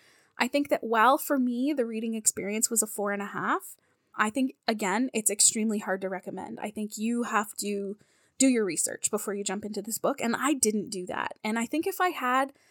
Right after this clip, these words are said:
I, I don't know if I would have picked it up. I think I would have probably passed on it, um, which would have been fine. I think you really have to know yourself. That being said, you know, um,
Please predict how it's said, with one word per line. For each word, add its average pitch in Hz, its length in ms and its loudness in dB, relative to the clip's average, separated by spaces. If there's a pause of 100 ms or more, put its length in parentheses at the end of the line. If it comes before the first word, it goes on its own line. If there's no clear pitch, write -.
(240)
I, - 220 -8
I 277 40 -4
don't 302 160 -2
know 294 120 2
if 277 100 -4
I 247 80 0
would 233 220 0
have 220 440 -2
picked - 240 -4
it 185 120 -2
up. - 200 -4
I 220 120 -6
think 247 180 -4
I 277 100 2
would 262 140 2
have 247 120 -8
probably 214 400 -4
passed - 420 0
on 240 160 -4
it, 349 140 -4 (480)
um, 262 220 -2
which 320 180 -6
would - 120 -2
have - 60 -6
been 370 120 -2
fine. 330 480 0 (460)
I 262 120 -2
think 294 220 -2
you 302 80 0
really 269 220 2
have 285 180 -2
to 302 100 -2
know 254 140 2
yourself. 240 640 -4 (320)
That 262 220 2
being 302 200 0
said, 233 440 2
you 214 80 -4
know, 208 200 -2 (640)
um, 208 460 -4